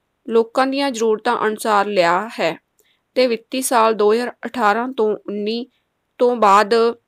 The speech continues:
ਸਰਕਾਰ ਵੱਲੋਂ ਦੋ ਹਜ਼ਾਰ ਰੁਪਏ ਦੇ ਨੋਟ ਛਾਪਣ ਲਈ ਪ੍ਰੈਸ ਨੂੰ ਕੋਈ ਆਰਡਰ ਨਹੀਂ ਦਿੱਤੇ ਗਏ। ਵਿੱਤ ਰਾਜ ਮੰਤਰੀ ਵੱਲੋਂ ਸੰਸਦ ਨੂੰ ਦਿੱਤੀ ਗਈ ਜਾਣਕਾਰੀ ਅਨੁਸਾਰ ਸਾਲ ਦੋ ਹਜ਼ਾਰ ਅਠਾਰਾਂ ਉੱਨੀ ਤੋਂ ਹੁਣ ਤੱਕ ਨੋਟਬੰਦੀ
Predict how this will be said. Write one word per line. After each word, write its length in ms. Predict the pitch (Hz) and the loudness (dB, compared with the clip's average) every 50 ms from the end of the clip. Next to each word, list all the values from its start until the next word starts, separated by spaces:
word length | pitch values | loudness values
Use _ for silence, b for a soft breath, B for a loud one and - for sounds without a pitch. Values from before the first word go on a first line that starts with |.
| _ _ _ _ - - - - | _ _ _ _ -20 -20 -18 -14
ਸਰਕਾਰ 460 | - - 226 226 - 226 226 233 254 | -10 -8 -6 -2 2 4 4 4 4
ਵੱਲੋਂ 280 | 269 269 277 277 285 277 | 4 2 2 4 2 4
ਦੋ 240 | 220 226 214 214 220 | 4 4 4 4 4
ਹਜ਼ਾਰ 180 | 233 240 247 | 2 0 0
ਰੁਪਏ 300 | 240 233 - 220 202 202 | -2 -2 -2 -2 0 0
ਦੇ 180 | 190 180 208 208 | 0 0 0 0
ਨੋਟ 300 | 208 202 196 190 190 - | 0 0 -2 -2 -2 -2
ਛਾਪਣ 400 | - 226 185 185 - - 196 202 | -2 -2 -2 -2 -2 -2 -2 -2
ਲਈ 180 | 196 196 202 214 | -2 -4 -4 -4
ਪ੍ਰੈਸ 380 | - - 196 202 208 - - | -4 -2 -2 -2 -4 -6 -8
ਨੂੰ 200 | 214 208 202 202 | -8 -8 -10 -6
ਕੋਈ 280 | - 196 190 196 220 226 | -2 -2 0 0 0 0
ਆਰਡਰ 480 | 208 190 175 180 185 180 196 190 233 262 _ _ _ _ _ _ _ - | 2 2 2 2 0 -2 -6 -8 -8 -10 _ _ _ _ _ _ _ -8
ਨਹੀਂ 260 | 226 220 214 220 240 | -4 -2 -2 -2 -2
ਦਿੱਤੇ 340 | 233 220 208 - - 220 240 | -2 -4 -4 -2 -2 -4 -2
ਗਏ। 240 | 214 208 196 170 135 - - - - - _ _ _ _ _ _ B B B B B B B _ _ - | 0 0 -2 -2 -2 -4 -10 -16 -20 -20 _ _ _ _ _ _ B B B B B B B _ _ -2
ਵਿੱਤ 340 | 233 247 247 240 247 - - | 2 2 2 2 0 -2 -2
ਰਾਜ 240 | 277 294 277 269 269 | 0 0 0 0 0
ਮੰਤਰੀ 480 | 262 254 233 233 240 233 - 247 247 | -2 -2 -4 -4 -4 -4 -4 -4 -2
ਵੱਲੋਂ 340 | 240 233 220 208 214 220 233 | 0 0 2 2 2 0 -2
ਸੰਸਦ 520 | 233 - - 233 220 220 - - 254 247 269 | -2 -4 -2 -2 -2 -2 -4 -6 -6 -4 -4
ਨੂੰ 160 | 269 262 254 | -6 -4 -4
ਦਿੱਤੀ 340 | 226 202 - - - 214 214 | -4 -4 -4 -4 -2 0 2
ਗਈ 160 | 220 226 220 | 2 0 0
ਜਾਣਕਾਰੀ 520 | 233 208 202 202 202 - 214 208 226 214 | 0 -2 -2 -2 -4 -4 -4 -4 -2 -2
ਅਨੁਸਾਰ 540 | 214 214 214 - 226 185 180 180 196 208 190 - _ _ _ _ _ _ _ | -4 -4 -6 -6 -6 -4 -4 -4 -4 -6 -8 -10 _ _ _ _ _ _ _
ਸਾਲ 380 | - - - 240 220 226 240 240 | -12 -4 0 2 4 4 2 4
ਦੋ 160 | 262 262 254 | 4 4 4
ਹਜ਼ਾਰ 160 | 269 277 285 | 6 4 2
ਅਠਾਰਾਂ 420 | 277 277 254 254 220 220 226 240 | 0 -2 -2 0 0 2 0 0
ਉੱਨੀ 360 | 233 - 226 226 220 220 233 233 | -2 -4 -6 -4 -4 -4 -6 -4
ਤੋਂ 280 | 233 233 226 220 226 | -2 0 0 0 0
ਹੁਣ 220 | 226 233 214 214 247 | -2 -2 -4 -4 -4
ਤੱਕ 360 | 262 - 208 196 - - 226 | -4 -6 -6 -6 -6 -8 -8
ਨੋਟਬੰਦੀ 720 | 220 208 202 202 214 - 214 233 233 220 214 220 220 233 | -4 -4 -2 -4 -4 -4 -4 -6 -6 -6 -6 -6 -8 -8